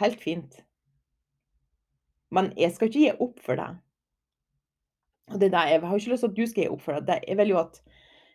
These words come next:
vi skal fortsette. Vi skal fortsette å dele, fortsette å komme ut med våre ting.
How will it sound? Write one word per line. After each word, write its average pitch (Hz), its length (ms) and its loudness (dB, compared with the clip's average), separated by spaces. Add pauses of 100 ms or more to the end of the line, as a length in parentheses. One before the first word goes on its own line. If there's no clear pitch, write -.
vi 190 80 -4
skal 214 160 0
fortsette. - 800 -2 (920)
Vi 196 80 -14
skal 202 160 -4
fortsette 277 460 -2
å 214 80 0 (180)
dele, 170 320 4
fortsette 320 560 0
å 196 140 2 (2250)
komme 220 160 -4
ut 214 300 -4
med 165 100 -2
våre 156 300 -8
ting. 175 240 -6